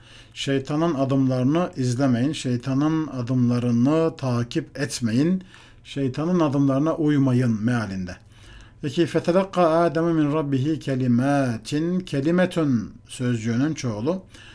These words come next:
Ve lekad ca'ahum Musa bil beyinat. El beyinetünün çoğulu el beyinat. İnnel muslimine vel muslimati vel mu'minine vel mu'minat.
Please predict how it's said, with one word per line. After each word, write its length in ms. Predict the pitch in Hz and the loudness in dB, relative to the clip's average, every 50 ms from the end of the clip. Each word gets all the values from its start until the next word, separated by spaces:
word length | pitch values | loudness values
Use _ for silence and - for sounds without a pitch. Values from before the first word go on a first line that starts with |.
| - - - - | -20 -20 -10 -4
Ve 80 | 143 143 | -2 -2
lekad 300 | 160 151 165 175 143 123 | 0 2 2 0 0 2
ca'ahum 460 | 139 160 165 165 156 147 147 160 160 | 2 2 2 2 2 0 0 -2 -2
Musa 540 | 151 151 156 160 139 - 160 156 156 147 139 | 0 0 0 0 0 -2 -2 -2 -2 0 0
bil 180 | 143 139 131 | 0 0 0
beyinat. 720 | 131 135 131 131 131 131 127 131 127 123 107 - - - - - - - - | 0 0 2 2 2 2 2 0 0 -2 -4 -6 -10 -16 -18 -20 -20 -16 -10
El 240 | - 135 135 127 120 | -6 -4 -4 -2 -2
beyinetünün 720 | 143 143 139 131 143 156 160 151 135 127 - 127 135 143 135 | 0 2 2 2 2 2 2 0 -2 -2 -2 -2 0 0 -2
çoğulu 320 | 123 - 127 120 131 143 | -2 -2 -2 -2 -2 0
el 200 | 147 139 135 120 | 0 -2 -2 0
beyinat. 800 | 123 127 123 120 123 123 123 131 127 110 95 - - - - - - - - - - - - - - - - - | 0 2 2 4 4 4 2 2 0 -2 -4 -6 -10 -14 -16 -16 -18 -20 -20 -20 -20 -20 -20 -20 -20 -20 -8 -4
İnnel 320 | 143 151 160 165 180 175 | -2 0 2 4 4 4
muslimine 720 | 170 165 170 156 - - 165 160 165 175 180 180 170 160 | 4 4 2 0 0 -2 0 0 2 2 2 2 4 4
vel 80 | 160 151 | 4 4
muslimati 800 | 147 147 151 139 - - 147 139 147 165 175 180 180 185 175 156 | 2 2 0 -2 -2 -2 -2 0 2 2 2 0 0 -2 -2 0
vel 100 | 156 147 | 0 0
mu'minine 680 | 143 143 147 143 120 131 139 143 156 156 151 151 151 151 | 2 0 0 0 0 0 0 2 2 2 2 2 2 2
vel 60 | 147 | 2
mu'minat. 840 | 135 131 135 127 110 120 131 131 131 131 117 101 92 - - - | 2 2 0 0 0 0 0 0 0 0 0 -2 -4 -8 -12 -14